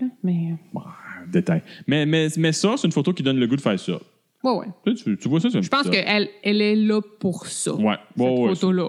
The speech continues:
Speaker 2: c'est
Speaker 1: clairement.
Speaker 2: Belle
Speaker 1: Surtout
Speaker 2: fille,
Speaker 1: s'il y a
Speaker 2: belle
Speaker 1: eu un
Speaker 2: fille.
Speaker 1: petit peu de
Speaker 2: Belle fille, belle fille.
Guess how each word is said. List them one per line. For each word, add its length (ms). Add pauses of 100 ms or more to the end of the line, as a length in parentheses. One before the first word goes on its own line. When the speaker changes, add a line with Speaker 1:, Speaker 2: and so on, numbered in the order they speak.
Speaker 2:
c'est 200
Speaker 1:
clairement. 320
Speaker 2:
Belle 60 (240)
Speaker 1:
Surtout 200
Speaker 2:
fille, 100
Speaker 1:
s'il 180
y 20
a 40
Speaker 2:
belle 80
Speaker 1:
eu 40
un 0
Speaker 2:
fille. 60
Speaker 1:
petit 100
peu 140
de 360 (380)
Speaker 2:
Belle 100
fille, 140
belle 160
fille. 100